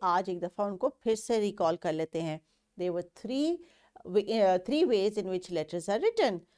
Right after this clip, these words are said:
They are known sky letters, grass letters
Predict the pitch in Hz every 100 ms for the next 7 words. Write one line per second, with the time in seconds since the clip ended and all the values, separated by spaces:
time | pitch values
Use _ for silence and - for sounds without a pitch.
0 | _ - 190 175 175 160 - - - 247
1 | 302 330 320 339 359 440 - _ _ _
2 | _ 156 165 196 196 240 - 294 285 294
3 | 311 381 -